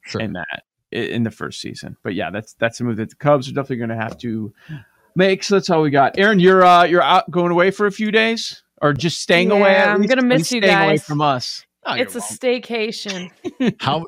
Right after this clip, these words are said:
Speaker 1: how many, uh, how many texts do we
Speaker 2: Brunches?
Speaker 1: think we get from Aaron over the next couple days when she's off the sauce?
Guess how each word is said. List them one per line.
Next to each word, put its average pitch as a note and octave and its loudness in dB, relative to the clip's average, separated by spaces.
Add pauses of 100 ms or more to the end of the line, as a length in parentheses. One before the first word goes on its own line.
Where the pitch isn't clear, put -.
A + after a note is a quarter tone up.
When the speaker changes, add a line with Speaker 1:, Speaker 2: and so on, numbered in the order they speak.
(100)
Speaker 1:
how D3+ -2
many, G3 -2
uh, C3+ -4 (560)
how C3+ -2
many E3 -6 (200)
texts D3 -2
do A#2 -2
we G#2 -2
Speaker 2:
Brunches? F#2 -8
Speaker 1:
think G#2 -10
we A#2 -4
get G#2+ -6
from G#2+ -6
Aaron G2+ -4
over F#2+ -6
the F#2+ -4
next F#2+ -8
couple G2 -8
days F2+ -6
when F#2 -8
she's F2+ -8
off G2 -8
the F2 -12
sauce? E2+ -8